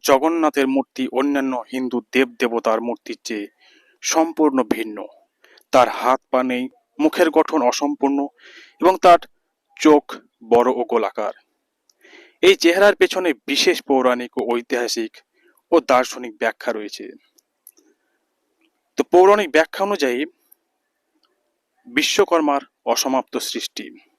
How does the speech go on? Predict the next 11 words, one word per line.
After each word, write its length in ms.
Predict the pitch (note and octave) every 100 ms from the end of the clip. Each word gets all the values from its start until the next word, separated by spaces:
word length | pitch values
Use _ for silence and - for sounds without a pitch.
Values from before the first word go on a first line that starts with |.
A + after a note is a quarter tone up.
| _ _ _ _ - - -
রাজা 400 | C#3+ E3 D#3 D#3+ - _ _ _
ইন্দ্রদম্ন 600 | - G3 G3+ E3 F#3 F#3+
যখন 360 | F3+ F3+ E3+ F3 _ _ _ - -
জগন্নাথ, 460 | C#3 B2 D#3 E3 A#2+
বলরাম 440 | A#2+ B2 A#2+ A#2+ A#2+
ও 60 |
সুভদ্রার 520 | - C3+ F3+ - F#3
মূর্তি 500 | C3+ C3 - - A#2+ - _ _ -
নির্মাণের 480 | C3+ C3+ D#3+ G#3+ G#3
জন্য 200 | F#3 E3
বিশ্বকর্মাকে 920 | C3+ A#2+ - D3+ C#3+ F3+ F#3 E3+ C3